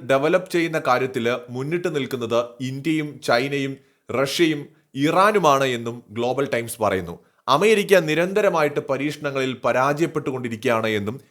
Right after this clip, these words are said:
ഈ ലേഖനം ചൂണ്ടിക്കാട്ടുന്നുണ്ട്. പ്രതിരോധ ബജറ്റിൽ ബില്യൺ കണക്കിന് അമേരിക്കൻ ഡോളറാണ് ഹൈപ്പർസോണിക് മിസൈലുകൾ ഡെവലപ്പ് ചെയ്യുന്നതിനായിട്ട് അമേരിക്ക നീക്കിവച്ചിട്ടുള്ളത്. ഇത്രയും പണം ചിലവാക്കിയിട്ടും അമേരിക്കയുടെ ഹൈപ്പർസോണിക് മിസൈൽ പ്രോഗ്രാമുകളെല്ലാം തന്നെ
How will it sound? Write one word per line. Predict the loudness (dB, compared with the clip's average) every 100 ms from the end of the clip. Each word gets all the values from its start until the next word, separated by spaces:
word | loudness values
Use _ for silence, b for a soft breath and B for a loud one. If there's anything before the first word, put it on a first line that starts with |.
| b
ഈ | -2
ലേഖനം | 2 2 2 -4 -8 -6
ചൂണ്ടിക്കാട്ടുന്നുണ്ട്. | -6 -2 0 0 -2 -4 -4 -6 _ _ 2
പ്രതിരോധ | 4 4 4 4 2 0
ബജറ്റിൽ | 0 2 2 0 -2 -4 -6 _
ബില്യൺ | -4 -2 2 2 4
കണക്കിന് | 0 0 -2 -4 -2
അമേരിക്കൻ | 0 0 0 -2 -2
ഡോളറാണ് | 2 2 4 2 2 -4 B B
ഹൈപ്പർസോണിക് | 2 4 2 -2 -2 -2 -4
മിസൈലുകൾ | -6 0 2 2 0 -2
ഡെവലപ്പ് | 0 2 2 0 0
ചെയ്യുന്നതിനായിട്ട് | 0 0 0 -2 0 0 0 -2 -4
അമേരിക്ക | -2 -2 -2 -2
നീക്കിവച്ചിട്ടുള്ളത്. | -4 -6 -4 -4 -4 -6 -4 -4 -2 -6 b b b
ഇത്രയും | -6 2 2 4
പണം | 2 2 -2 -2
ചിലവാക്കിയിട്ടും | 2 2 2 -2 -6 -8 -10 b -4
അമേരിക്കയുടെ | 0 2 0 2 2 2
ഹൈപ്പർസോണിക് | 2 0 0 -4 -2 -4 -4 -6
മിസൈൽ | -6 -4 -4 -2
പ്രോഗ്രാമുകളെല്ലാം | -4 0 2 2 2 2 2 2 0
തന്നെ | -4 -4